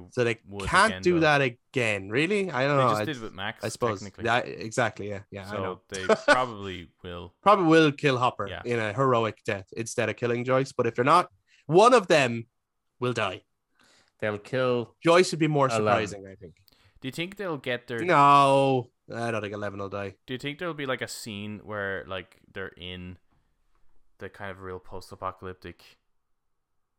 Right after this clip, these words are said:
Speaker 2: uh, Hawkins, and they're
Speaker 1: Man, I can't wait.
Speaker 2: they're, they're, like,
Speaker 1: <laughs>
Speaker 2: they're holding the fort, essentially, and it's in, um, Enzo's, is that what it's called?
Speaker 3: Enzo's Diner, yeah.
Speaker 2: Yeah.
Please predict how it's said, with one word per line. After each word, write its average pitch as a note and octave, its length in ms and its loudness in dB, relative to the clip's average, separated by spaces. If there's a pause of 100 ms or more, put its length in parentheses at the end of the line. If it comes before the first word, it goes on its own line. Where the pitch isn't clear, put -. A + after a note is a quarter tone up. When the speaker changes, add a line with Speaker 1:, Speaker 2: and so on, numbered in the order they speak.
(180)
Speaker 2:
uh, F2+ 300 -16
Hawkins, F2 600 -12 (100)
and F2 320 -16 (120)
they're F2 340 -14
Speaker 1:
Man, B3+ 220 2
I F#3 40 2
can't C3 280 -2
wait. G#2 200 -12
Speaker 2:
they're, F#2+ 300 -8
they're, F#2+ 160 -6
like, G2 200 -8 (100)
Speaker 1:
<laughs> - 180 -4
Speaker 2:
they're A#2 120 -10
holding G#2+ 520 -14
the G2+ 80 -14
fort, F#2+ 400 -20
essentially, G#2+ 600 -20 (1000)
and G2 180 -14
it's F2+ 280 -18
in, F2+ 440 -18 (100)
um, E2 480 -20 (840)
Enzo's, G#2 560 -16 (140)
is - 80 -20
that A2+ 40 -16
what - 40 -16
it's A#2 80 -20
called? C#3+ 240 -20 (840)
Speaker 3:
Enzo's A2 320 -2
Diner, A2+ 340 0
yeah. B2 200 -4
Speaker 2:
Yeah. G2 80 -8